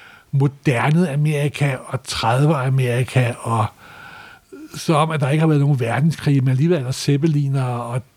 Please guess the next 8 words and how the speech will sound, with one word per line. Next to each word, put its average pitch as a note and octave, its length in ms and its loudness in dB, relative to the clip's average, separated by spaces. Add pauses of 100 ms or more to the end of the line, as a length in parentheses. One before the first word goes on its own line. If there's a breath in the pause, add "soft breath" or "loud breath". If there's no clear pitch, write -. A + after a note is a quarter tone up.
(300)
det, D#3 140 -2 (180)
og D#3+ 60 -4
det - 80 -10
giver A3+ 140 2
det G3 80 2
her G3 100 2
uvirkelige D#3+ 880 2
fornemmelse. C#3+ 680 -2